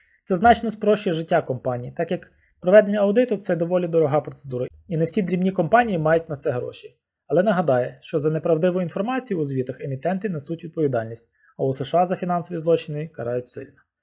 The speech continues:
Тому необхідно враховувати, що позабіржові ринки зазвичай менш прозорі, ніж біржі,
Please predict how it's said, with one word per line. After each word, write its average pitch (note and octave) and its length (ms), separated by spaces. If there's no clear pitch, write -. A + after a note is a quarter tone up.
Тому E3 220
необхідно F3 400
враховувати, D3 520
що D3+ 200
позабіржові D#3+ 580
ринки G#3 300
зазвичай C3+ 420
менш D#3+ 240
прозорі, C#3+ 460
ніж C3 140
біржі, A#2+ 400